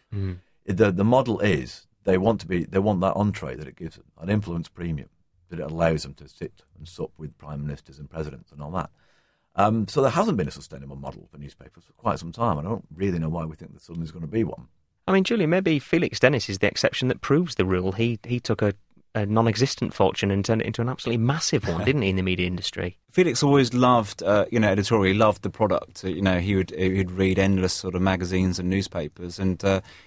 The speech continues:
Speaker 3: y-, you know, it came across great products. You know, um, uh, The Week is our most successful product at Dennis Publishing, and, uh, you know,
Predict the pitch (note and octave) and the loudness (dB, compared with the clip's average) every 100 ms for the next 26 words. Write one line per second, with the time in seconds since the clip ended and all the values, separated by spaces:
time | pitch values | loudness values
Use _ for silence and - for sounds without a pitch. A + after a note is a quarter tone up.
0 | _ G#2 F2+ B2 A2 G#2 - A2 - B2+ | _ -8 -2 2 2 0 -6 -20 -2 0
1 | B2 B2 A#2+ - - A2 - D3+ - - | 2 0 -2 -6 -2 -2 0 -2 -2 -8
2 | - F#2 F#2+ G2 G2 G2 F#2+ - F#2 - | -4 0 2 2 2 2 0 -2 -6 -6
3 | G2+ G#2+ - - F#2 F2 F#2+ F#2 G2 F#2 | -2 -2 -2 -6 -6 0 2 2 2 -2
4 | F2 G2+ - F#2 - F#2 D#2 - - F#2+ | -6 -6 -6 -8 -6 -6 -6 -12 -6 -4
5 | F2 G2 F#2 - F2+ F2+ G2 F#2 G2 G2 | -2 -4 -6 -10 -8 -4 -2 -2 0 -2
6 | G2 - - _ G#2 | -2 -14 -20 _ -2